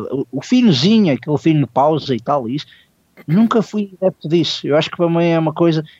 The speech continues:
eu lá está, mesmo quando eu vi aquela coisa do, a série, que, o Mad Men, que tinhas as pessoas, eles a beberem whisky a torto e direito,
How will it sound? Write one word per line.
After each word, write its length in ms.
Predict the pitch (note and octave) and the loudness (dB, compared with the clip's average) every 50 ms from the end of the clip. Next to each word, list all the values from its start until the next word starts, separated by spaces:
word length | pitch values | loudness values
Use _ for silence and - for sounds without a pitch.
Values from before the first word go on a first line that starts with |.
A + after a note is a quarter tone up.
| _ _ - | _ _ -2
eu 60 | C#3+ | 0
lá 60 | E3 | 0
está, 260 | E3 - - F#3 D#3 B2 | 0 2 2 2 2 2
mesmo 260 | C3 D3+ D#3 F3+ F3+ | 0 -2 -2 -4 -4
quando 160 | - F#3 E3+ | -2 -2 -2
eu 60 | E3+ D3+ | -2 -2
vi 120 | D#3+ D#3 | -2 -2
aquela 240 | D3 - D#3+ D3+ C#3+ | -2 0 0 0 0
coisa 260 | - D#3 C3 C3+ C3+ | -2 -6 -6 -6 -8
do, 300 | A#2+ C3 B2 A#2+ A2+ A2 G#2+ G#2+ G#2+ F2+ | -8 -8 -6 -6 -4 -4 -4 -4 -4 -4
a 60 | E2 | -6
série, 460 | A#2 - D3 C3+ B2+ A#2+ A2 G2+ F#2+ F#2+ - _ _ - | -4 -2 0 0 0 0 -2 -6 -10 -12 -16 _ _ -10
que, 240 | B2 A#2 G2+ G#2+ A2 | -6 -4 -2 -2 0
o 100 | G#2+ G#2 | 0 2
Mad 220 | A#2 C#3 C3+ B2+ | 2 2 2 2
Men, 280 | A#2 C#3+ C#3+ C#3 B2+ A2 - _ _ _ _ _ _ - | 2 2 2 2 0 -2 -4 _ _ _ _ _ _ -10
que 80 | - C3 | -10 -8
tinhas 320 | - - C#3+ C#3 C3+ A#2 | -2 0 0 0 2 0
as 100 | C3 B2+ | -2 -4
pessoas, 300 | - - - D3 C3 A2 | -4 -4 -2 -2 0 0
eles 360 | B2+ B2 A#2 A#2 A#2+ G#2+ G2+ B2 | -2 -2 -2 -2 -4 -4 -2 -2
a 300 | B2+ B2 A#2 A2+ A2 A2 | -2 -2 -2 -2 -4 -4
beberem 320 | G#2+ A2+ C3 B2+ B2 A#2+ | -2 0 0 2 2 2
whisky 360 | B2+ C3+ - - - A#2+ A2+ | 2 0 -2 -2 -4 -2 -2
a 240 | A2 G#2 G2+ G2 G2+ | 0 0 -2 -6 -6
torto 240 | - - A2+ A2 C3 | -4 -4 -4 0 0
e 60 | B2+ | 0
direito, 400 | A2+ A#2 A#2+ B2 A#2+ A2+ A#2 - | 0 2 2 2 2 0 -2 -10